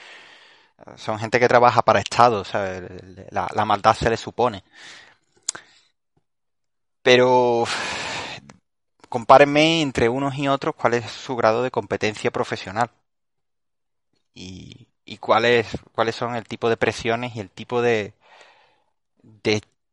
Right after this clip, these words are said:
retos y desafíos a los que han tenido que hacer frente unos y otros y cuáles son los que se han, se han forjado en circunstancias más duras. Considérenlo ustedes mismos. Bueno, pues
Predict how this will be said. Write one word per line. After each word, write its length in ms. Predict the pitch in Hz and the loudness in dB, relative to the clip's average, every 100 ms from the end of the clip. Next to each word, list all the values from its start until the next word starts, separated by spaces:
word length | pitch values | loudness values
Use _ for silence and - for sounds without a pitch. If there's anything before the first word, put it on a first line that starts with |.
| _ | _
retos 640 | - 104 123 - 151 151 123 | -4 4 4 4 -2 -2 -6
y 80 | |
desafíos 600 | 107 104 - - 123 143 | -6 -4 -6 -6 -4 -2
a 60 | 120 | -2
los 100 | 98 | -4
que 120 | - | -6
han 60 | 101 | -8
tenido 320 | 101 110 110 | -6 -6 -6
que 880 | 117 110 107 107 107 104 104 104 104 | -2 -2 -2 -2 -2 -2 -2 -4 -6
hacer 340 | 113 104 - 110 | -6 -6 -6 -8
frente 360 | - 117 117 | -6 -6 -4
unos 260 | 117 104 107 | -6 -6 -8
y 100 | 117 | -6
otros 300 | 131 - 165 | -6 -6 -8
y 60 | 131 | -4
cuáles 280 | 110 110 | -2 -2
son 320 | - 110 104 - _ _ | -4 -8 -10 -16 _ _
los 140 | - 101 | -12 -10
que 280 | - 95 - _ | -8 -8 -10 _
se 160 | - 104 | -4 -2
han, 320 | 107 107 101 _ _ _ _ - | -2 -6 -16 _ _ _ _ -20
se 120 | - 127 | 2 4
han 100 | 139 | 4
forjado 720 | - 135 - 139 131 117 113 _ _ _ | 4 4 6 6 6 6 0 _ _ _
en 120 | 120 | -8
circunstancias 560 | - 113 110 117 104 107 | -8 -8 -6 -6 -6 -8
más 180 | 98 | -10
duras. 220 | 85 85 - _ _ _ _ _ _ _ _ _ _ _ _ _ _ | -14 -20 -20 _ _ _ _ _ _ _ _ _ _ _ _ _ _
Considérenlo 540 | 117 113 117 113 107 | -10 -4 0 2 0
ustedes 260 | 98 - 104 | -6 -6 -6
mismos. 300 | 147 151 98 - | -6 -8 -10 -6
Bueno, 200 | 120 92 - | -6 -6 -10
pues 160 | 98 | -12